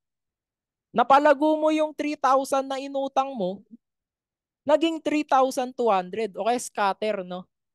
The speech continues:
Scatter. O, naging three thousand two hundred. Siyempre, nakita ka ng ano, nakita ka ng pinangutangan mo. Uy, nanalo ka.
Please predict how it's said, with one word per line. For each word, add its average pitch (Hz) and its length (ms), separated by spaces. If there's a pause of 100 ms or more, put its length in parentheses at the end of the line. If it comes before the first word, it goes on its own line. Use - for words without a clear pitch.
(280)
Scatter. 220 640 (560)
O, - 80
naging 233 320
three 294 220
thousand 277 420
two 269 140
hundred. 247 420 (1400)
Siyempre, 277 640 (1040)
nakita 277 500
ka 285 140
ng 269 140 (100)
ano, 277 60 (100)
nakita 262 560
ka - 80
ng 233 240
pinangutangan 214 800
mo. 226 160
Uy, 226 160 (320)
nanalo 247 480
ka. 262 360